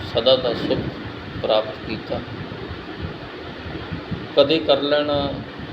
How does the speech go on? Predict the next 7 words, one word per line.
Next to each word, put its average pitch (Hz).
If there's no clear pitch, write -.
ਕਦੇ 123
ਭੁੱਲ 123
ਜਾਣਾ, 127
ਕਦੇ 120
ਫਿਰ 151
ਲੱਗ 131
ਜਾਣਾ, 117